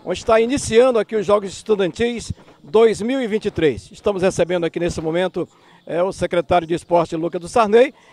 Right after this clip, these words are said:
e também o secretário adjunto, Júnior Bezerra.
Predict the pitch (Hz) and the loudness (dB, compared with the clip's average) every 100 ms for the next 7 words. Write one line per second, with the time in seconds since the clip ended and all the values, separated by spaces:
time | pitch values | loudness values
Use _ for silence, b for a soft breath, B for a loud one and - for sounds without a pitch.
0 | - 269 285 196 226 - 214 202 202 202 | -14 -2 0 2 0 -2 -2 -2 0 -2
1 | 185 139 185 202 202 185 b b 120 202 | -2 -4 -4 -2 0 -2 b b 0 2
2 | 214 185 160 147 113 | 2 0 0 0 -2